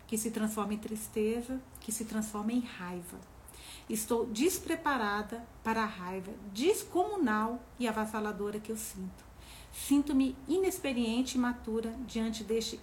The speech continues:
inferno que é a tristeza. Como pode pela manhã ele estar fazendo piada e conversando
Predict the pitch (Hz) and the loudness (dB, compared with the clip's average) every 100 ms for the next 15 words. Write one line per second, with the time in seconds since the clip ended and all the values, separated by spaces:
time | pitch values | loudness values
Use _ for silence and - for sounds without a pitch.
0 | - 285 - - 220 233 240 254 262 - | 0 0 0 0 0 2 2 2 0 -6
1 | - 220 208 220 214 - 196 196 190 208 | -6 -2 -2 -4 -8 -6 -6 -8 -10 -14
2 | - - - - - - - 508 - - | -18 -20 -18 -18 -18 -14 -8 -8 -4 4
3 | 302 254 - 247 220 214 214 233 240 233 | 4 4 0 2 2 4 4 2 0 0
4 | 233 233 220 226 214 - 214 214 247 254 | 0 0 2 2 0 2 2 4 4 2
5 | 233 233 220 214 208 220 233 302 381 | 0 0 2 2 0 0 2 2 0